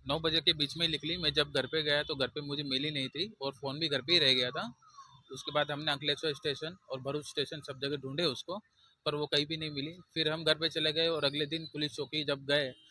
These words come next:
तो हमने अप-, मेरे ससुराल में भी मैंने फ़ोन किया तो इतना पता चला कि आस पड़ोस में उसने फ़ोन किया था, जिनका नंबर उसको याद था। तो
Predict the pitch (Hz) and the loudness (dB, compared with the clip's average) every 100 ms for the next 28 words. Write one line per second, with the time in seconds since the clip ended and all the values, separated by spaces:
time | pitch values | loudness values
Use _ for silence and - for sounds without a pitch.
0 | - _ - 139 139 147 139 147 139 135 | -20 _ -2 -2 2 2 2 0 -8 0
1 | 139 147 151 131 151 147 156 151 156 143 | 2 2 0 -4 -2 -2 -2 -6 -6 -6
2 | 147 143 160 156 143 156 170 _ _ _ | -6 -6 -6 -4 -4 -4 -6 _ _ _
3 | - 147 143 139 165 156 160 165 165 170 | -2 0 0 0 -2 0 0 0 2 4
4 | 180 147 139 135 156 156 156 170 156 - | 4 4 4 4 0 0 -2 -6 -8 -2
5 | 190 190 156 156 143 127 113 110 - - | -4 0 -2 0 0 0 0 -6 -10 -18
6 | - - - 147 147 165 151 160 160 143 | -20 -20 -14 -8 0 2 2 0 -2 -2
7 | 170 139 113 - 107 _ _ - _ - | 4 4 4 -4 -12 _ _ -20 _ -6